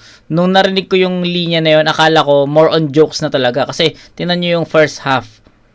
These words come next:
Purong jokes na eh. So, ah, sabi ko, "Ay, magiging ano, magiging, ah, bigay yung battle." So, yun yung naging ano ko, first impression ko na bigay yung battle, ah, walang seryoso, walang mga ganong banat, walang mga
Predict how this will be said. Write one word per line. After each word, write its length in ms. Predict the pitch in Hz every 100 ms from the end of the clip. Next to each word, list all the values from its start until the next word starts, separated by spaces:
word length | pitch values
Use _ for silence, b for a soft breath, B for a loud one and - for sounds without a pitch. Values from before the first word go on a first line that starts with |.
| _ -
Purong 320 | 160 185 170
jokes 400 | 131 170 160 -
na 200 | 165 151
eh. 20 | 117
So, 160 | 151
ah, 120 | 135 147
sabi 280 | 151 147
ko, 160 | 147 143
"Ay, 240 | 165 190 - b b b b b _ -
magiging 480 | 147 147 139 147 143
ano, 160 | 156
magiging, 720 | 143 139 131 135 127 135 135 131
ah, 440 | 127 127 123 117
bigay 400 | 113 143 151 147
yung 160 | 143 127
battle." 560 | 127 117 131 117 107 107 _ b b b -
So, 160 | 131 127
yun 240 | 135 139
yung 80 | 135
naging 240 | 127 131
ano 160 | 127 120
ko, 160 | 127
first 240 | 117 127 117
impression 560 | 127 120 127 107 117
ko 160 | 113 120
na 160 | 110 104
bigay 320 | 120 131 131
yung 160 | 120
battle, 800 | 139 143 139 139 135 135 131 135 131 b b b b b -
ah, 560 | 123 120 117 113 110
walang 320 | 117 127 127 117
seryoso, 720 | 127 127 143 143 135 143 131
walang 320 | 123 123 120
mga 400 | 120 117 113 123
ganong 240 | 123 123
banat, 560 | 117 127 131 131 131 131
walang 240 | 131 120
mga 160 | 123